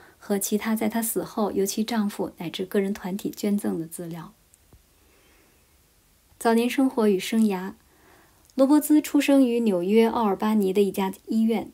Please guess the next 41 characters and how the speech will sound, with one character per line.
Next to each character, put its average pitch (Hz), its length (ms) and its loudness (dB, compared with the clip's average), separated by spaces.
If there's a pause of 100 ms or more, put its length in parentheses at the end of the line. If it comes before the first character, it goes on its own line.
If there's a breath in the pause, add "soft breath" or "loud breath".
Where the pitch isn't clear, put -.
(140)
成 226 180 0
长 202 220 0
于 190 40 2
附 233 220 -2
近 220 240 0
的 190 100 -2
萨 208 200 -2
拉 208 100 2
托 214 160 -2
加 214 160 0
温 220 160 2
泉 190 260 -2
市。 - 340 -4 (600 soft breath)
父 - 220 4
母 233 160 4
戴 247 180 -2
勒 233 160 0
梅 214 240 2
尔· 208 300 -2
胡 - 180 -2
贝 220 160 -4
尔· 185 140 0
罗 185 120 2
伯 202 200 0
兹 220 340 -2
和 202 300 -2
玛 214 180 0
丽 185 140 -2
博 185 200 0
多 226 360 0 (180)
在 262 140 0
他 277 100 4
两 196 220 2
岁 262 180 0
的 208 100 2
时 185 200 -2
候 196 160 -2
就 196 100 0
离 180 160 -4
婚 208 300 -4
了。 190 160 -8